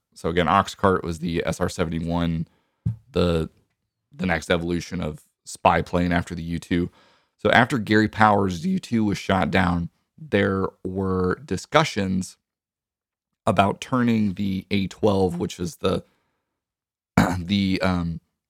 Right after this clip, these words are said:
predecessor, the experimental predecessor to the S R seventy-one,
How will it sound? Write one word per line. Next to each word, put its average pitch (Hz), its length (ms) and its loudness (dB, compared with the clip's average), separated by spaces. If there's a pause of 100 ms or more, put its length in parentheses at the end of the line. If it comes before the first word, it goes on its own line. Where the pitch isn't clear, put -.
(100)
predecessor, 101 720 0 (100)
the 92 120 0
experimental 98 560 0
predecessor 92 560 -2
to 90 120 -6
the 87 100 2
S 85 160 -2
R 92 100 -4
seventy-one, 90 460 -2